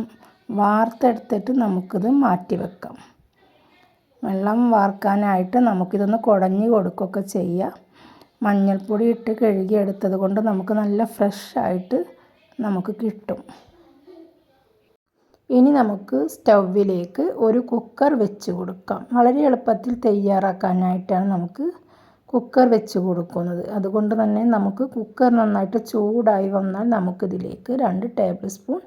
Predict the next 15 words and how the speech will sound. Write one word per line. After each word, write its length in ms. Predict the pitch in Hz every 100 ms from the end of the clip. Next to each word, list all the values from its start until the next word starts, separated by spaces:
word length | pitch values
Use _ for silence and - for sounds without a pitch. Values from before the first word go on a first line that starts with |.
| - _ _ _ _
വെളിച്ചെണ്ണ 520 | 220 214 214 220 202 247 277
ഒഴിച്ച് 300 | 208 196 190
കൊടുക്കാം. 460 | 175 196 - - - - -
വെളിച്ചെണ്ണ 500 | 240 247 240 240 233 247 233
ഇല്ലെങ്കിൽ 420 | 208 202 202 254 240
നിങ്ങൾക്ക് 480 | 208 196 190 190 254 214
ഓയിൽ 280 | 208 214 247 269 -
ഒഴിച്ച് 320 | 214 196 196 202
കൊടുക്കാവുന്നതാണ്. 880 | 185 185 185 175 175 175 175 170 180 190 _ _ - - _
ഇനി 120 | 226 233
ഇതിലേക്ക് 400 | 226 220 220 214 226
ഒരു 80 | 247 247
കാൽ 160 | 208 202 233
ടീസ്പൂൺ 400 | 233 - 262 320 -
കടുകിട്ട് 460 | 202 190 196 196